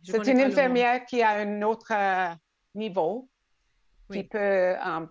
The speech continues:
Speaker 2: prescrire les médicaments, qui peut faire ça aussi. Mais au,
Speaker 1: Et
Speaker 2: au Québec, c'est, c'est que les médecins.
Speaker 1: Hmm. Et toi, tu aurais le droit, mais tu ne le fais pas. Mais tu es nurse practitioner, non ?
Speaker 2: Non, non, non, j'ai, je ne suis pas. Je,
Speaker 1: Ok.
Speaker 2: je n'ai pas le droit.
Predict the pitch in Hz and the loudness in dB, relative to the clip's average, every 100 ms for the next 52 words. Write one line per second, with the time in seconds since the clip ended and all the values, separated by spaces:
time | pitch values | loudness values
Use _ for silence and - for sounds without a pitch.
0 | _ - 208 - 214 208 202 185 180 180 | _ -4 -4 -4 -2 0 0 0 -2 -6
1 | 190 170 160 160 - 180 202 185 165 156 | -10 -8 -8 -8 -12 -6 -4 -2 -2 -2
2 | - - 156 151 - 147 127 - _ _ | -6 -6 -4 -6 -10 -10 -10 -16 _ _
3 | - 190 175 - - - 196 208 202 - | 0 2 4 0 0 0 0 2 0 0
4 | 196 180 - - 190 - - 208 180 160 | 0 0 0 -4 -4 -4 -2 0 0 -2
5 | 156 - 135 - _ _ _ - 185 160 | -6 -10 -14 -16 _ _ _ -20 -20 -20
6 | _ _ 202 226 277 - 233 302 277 214 | _ _ -12 -8 -8 -2 -2 0 -4 -4
7 | 180 226 - _ _ _ _ 185 208 185 | -4 -6 -8 _ _ _ _ -6 -6 -6
8 | - 214 196 185 - 190 220 180 - _ | -10 -8 -6 -6 -6 -6 -2 -2 -4 _
9 | 175 196 175 - 220 247 247 202 190 - | -8 -6 -6 -4 -2 0 -2 -6 -8 -10
10 | 180 196 - 165 165 190 262 _ _ _ | -10 -12 -14 -16 -14 -14 -16 _ _ _
11 | 208 233 226 208 190 175 202 196 - - | 0 2 4 4 4 4 2 0 -4 -6
12 | 208 - 208 202 220 262 - _ _ - | -4 0 2 4 2 2 -8 _ _ -10
13 | 190 202 180 214 202 208 202 196 185 180 | -8 -6 -2 0 2 4 4 4 4 4
14 | 269 | 2